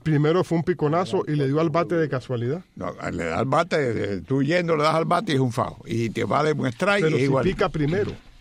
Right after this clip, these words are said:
Speaker 2: ¿Y qué importa que pique primero?
Speaker 1: Bueno, los umpires se reunieron.
Speaker 2: Si tú,
Speaker 1: Aquí, aquí
Speaker 2: si,
Speaker 1: está muy o-, muy
Speaker 2: si pica
Speaker 1: obvio.
Speaker 2: primero y tú metes un jonrón como hizo Vladimir Guerrero, eh, ¿no vale el jonrón?
Speaker 1: Sí, porque la pelota está en juego, porque
Speaker 2: Ajá.
Speaker 1: picó.
Speaker 2: Y si
Speaker 1: Justamente por eso.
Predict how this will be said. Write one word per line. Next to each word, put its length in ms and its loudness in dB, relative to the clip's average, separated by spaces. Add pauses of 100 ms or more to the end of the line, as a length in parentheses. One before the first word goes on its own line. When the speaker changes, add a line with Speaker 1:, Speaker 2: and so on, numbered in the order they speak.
(120)
Speaker 2:
¿Y 60 -8
qué 120 -6
importa 280 0
que 80 0
pique 220 0
primero? 400 -4 (920)
Speaker 1:
Bueno, 280 -6 (160)
los 240 0
umpires 500 4
se 80 4
reunieron. 520 4
Speaker 2:
Si 60 0
tú, 60 2
Speaker 1:
Aquí, 100 6 (100)
aquí 220 0
Speaker 2:
si, 60 0
Speaker 1:
está 120 4
muy 200 4
o-, 120 4
muy 200 2
Speaker 2:
si 60 6 (140)
pica 140 4
Speaker 1:
obvio. 80 0
Speaker 2:
primero 640 0
y 140 -4
tú 180 0
metes 240 -2
un 220 0
jonrón 380 0
como 260 0
hizo 640 2
Vladimir 420 0
Guerrero, 480 0 (680)
eh, 160 -6
¿no 160 0
vale 240 2
el 60 0
jonrón? 460 -2 (640)
Speaker 1:
Sí, 400 -2
porque 200 -2
la 100 0
pelota 280 0
está 120 0
en 80 2
juego, 320 4
porque 180 0
Speaker 2:
Ajá. 180 0
Speaker 1:
picó. 140 2 (180)
Speaker 2:
Y 20 -2
si 140 2
Speaker 1:
Justamente 380 2
por 160 2
eso. 260 2